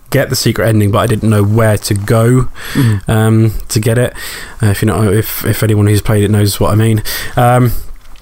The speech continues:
Speaker 1: but yeah, Inside is, I, I don't know how, what you can say about it, really. It's like, it's like Limbo, obviously, by the same studio. Uh, but whereas Limbo had, like, a really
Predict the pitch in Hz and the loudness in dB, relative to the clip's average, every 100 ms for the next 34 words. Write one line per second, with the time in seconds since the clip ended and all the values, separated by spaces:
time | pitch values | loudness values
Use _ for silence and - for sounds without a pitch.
0 | - - - 135 135 147 143 - 147 143 | -12 -6 0 0 2 2 0 2 2 2
1 | 139 135 127 123 - - - - 123 131 | 2 2 2 2 0 -4 -4 -2 0 0
2 | 131 139 160 151 131 135 127 131 127 123 | -2 -2 0 2 2 0 0 0 0 0
3 | - 143 135 117 107 120 110 - - 123 | 2 2 2 2 2 2 2 0 0 -2
4 | - - - 117 117 127 143 127 120 131 | -2 -8 -2 0 2 2 2 2 2 2
5 | 107 92 123 - - - - 107 107 98 | 2 0 0 -2 -6 -6 -4 0 0 0
6 | 101 113 - 101 101 - 107 101 98 - | 0 0 2 0 0 0 0 0 -2 -2
7 | 131 120 113 - 110 - - - - - | 0 2 2 0 -2 -4 -8 -10 -6 0
8 | 110 110 135 147 143 123 143 135 127 123 | 2 2 2 2 2 2 2 2 2 4
9 | 117 - - - - - - - - 120 | 2 -2 -16 -20 -20 -20 -16 -6 0 2
10 | 117 - - 107 104 - - - - - | 0 -2 -2 0 0 -4 -12 -12 -14 -20
11 | - - - - - 120 127 135 127 117 | -20 -20 -20 -20 -4 0 2 2 2 2
12 | 113 | 0